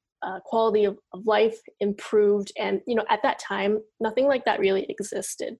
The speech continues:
And so that really, really helped Neil. But sadly, a few years later, he passed away.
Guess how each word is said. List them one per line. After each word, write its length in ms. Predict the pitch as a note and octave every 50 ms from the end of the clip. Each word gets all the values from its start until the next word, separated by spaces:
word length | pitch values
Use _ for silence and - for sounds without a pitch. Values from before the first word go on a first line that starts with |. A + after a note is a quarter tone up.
| _ -
And 160 | - G#3 G3+ -
so 460 | - A3 G3+ G3 G3 G3 G3 G3 - _ _ _ _ _ _ _ _ _ _ _ _ _ _ -
that 180 | - G#3+ - - - -
really, 420 | A3 A3 A3+ A#3 A#3+ A#3+ A#3+ A#3+ A3+
really 320 | G#3 A3 A3+ G#3+ G#3 G#3+
helped 440 | G#3+ - - - - C4+ - - - - _ -
Neil. 600 | A3 G#3+ G#3 G#3 G3 F#3+ - - F#3+ G3 - _ _ _ -
But 140 | A3+ A3
sadly, 320 | - A#3+ A3+ A3+ A3 A3+ A3+
a 100 | A3 -
few 140 | - A#3+ A#3+
years 300 | A#3 A#3 A#3 A#3 - A#3
later, 240 | A3 G#3+ G#3+ G#3+
he 160 | G#3 G#3 G#3+ G#3
passed 440 | - - A3 G#3 G#3 G#3 - -
away. 460 | G#3+ G3+ A3 B3 A3+ - - A3+ G#3